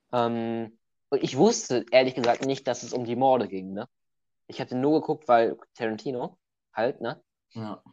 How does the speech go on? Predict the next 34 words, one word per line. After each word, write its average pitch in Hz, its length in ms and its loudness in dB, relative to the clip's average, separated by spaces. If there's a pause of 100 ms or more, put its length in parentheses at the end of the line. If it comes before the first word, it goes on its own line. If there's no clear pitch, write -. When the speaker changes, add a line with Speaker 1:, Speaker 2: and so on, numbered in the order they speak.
Speaker 1:
Und 127 520 -2 (220)
als 139 240 0
ich, - 480 -8
ähm, 120 720 -4 (2250)
diese, 110 300 -4 (580)
als 120 160 -6
ich 117 160 -8
Charles 117 380 2
Manson 127 360 -4
gesehen 117 420 -2
habe 107 220 -4
und 107 80 -4
alles, 107 600 -4 (1300)
nicht 175 280 2
mal 180 160 4
da 175 300 10
hat's 180 200 4
geklickt - 380 -6
für - 100 -10
mich, 92 260 -8
ne? 117 120 -4 (960)
Ich - 100 0
hab 165 100 4
ihn 147 80 0
nicht 170 220 2
direkt 143 240 4
erkannt. 107 460 0 (1160)
Und 139 100 -2
Speaker 2:
Ja, 131 180 6
Speaker 1:
ich 131 60 8
Speaker 2:
ich 139 60 6
Speaker 1:
war 139 80 4
Speaker 2:
hab 143 180 4
Speaker 1:
am 135 120 -6